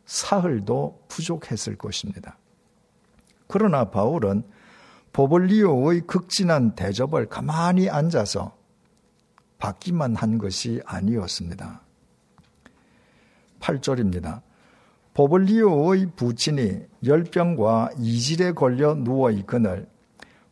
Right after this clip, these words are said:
바울이 들어가서 기도하고 그에게 안수하여 낫게 하매, 바울이 살펴보니 보블리오의 부친이 열병과 이질로 누워 있었습니다.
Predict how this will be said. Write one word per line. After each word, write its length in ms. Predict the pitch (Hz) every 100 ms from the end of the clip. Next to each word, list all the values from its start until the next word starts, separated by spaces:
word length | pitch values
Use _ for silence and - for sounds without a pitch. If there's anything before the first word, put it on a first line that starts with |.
| -
바울이 520 | 117 165 214 180 113
들어가서 720 | 165 170 190 151 117 156 160
기도하고 800 | - 208 190 120 135 113 104 113
그에게 420 | - 131 160 151 123
안수하여 960 | 113 107 107 - 156 139 123 98 113 _ -
낫게 460 | - 92 - - 143
하매, 380 | - 113 92 - _ _ _ _ - _ _
바울이 400 | 117 127 220 214
살펴보니 720 | 147 175 147 127 127 113 95 165 _ _ _ - _ _ - _
보블리오의 920 | - 131 175 185 220 208 147 180 185 -
부친이 880 | 120 117 - 170 139 98 - 190 131
열병과 760 | 156 175 190 180 165 117 110 113
이질로 800 | 104 107 113 160 175 180 185 -
누워 360 | 117 147 131 104
있었습니다. 720 | 95 101 101 - 87 -